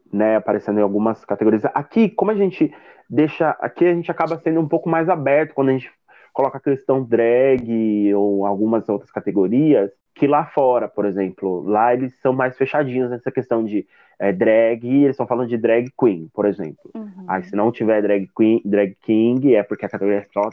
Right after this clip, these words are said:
Speaker 1: drag queen, sabe? E meio que as pessoas vão, não abusam muito, não querem, é, questionar muito. Algumas questionam e aí acabam modificando algumas categorias. Mas aqui a gente tem mais uma outra abertura, né?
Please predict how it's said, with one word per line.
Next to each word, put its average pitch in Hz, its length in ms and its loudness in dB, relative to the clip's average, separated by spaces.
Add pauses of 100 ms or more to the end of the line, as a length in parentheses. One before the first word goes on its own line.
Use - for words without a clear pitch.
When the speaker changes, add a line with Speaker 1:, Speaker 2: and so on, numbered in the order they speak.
Speaker 1:
drag 104 440 2
queen, 101 280 -2
sabe? 107 360 -2 (380)
E 107 100 0
meio 113 200 2
que - 100 -2
as - 140 0
pessoas 120 340 2
vão, 131 420 0 (480)
não 143 880 0
abusam 139 460 2
muito, 139 300 -2
não 135 160 2
querem, 135 520 0 (480)
é, 120 220 4
questionar 135 560 -2
muito. 123 480 -4
Algumas 143 340 -2
questionam 165 800 -2
e 127 80 0
aí 135 220 4
acabam 139 340 -2
modificando 139 480 -2
algumas 127 260 -4
categorias. 127 560 2 (560)
Mas 123 200 -2
aqui 139 200 -2
a 143 60 2
gente 151 240 -6
tem 151 120 0
mais 151 260 -2
uma 151 160 -2
outra 156 180 -2
abertura, 156 580 2
né? 110 280 -6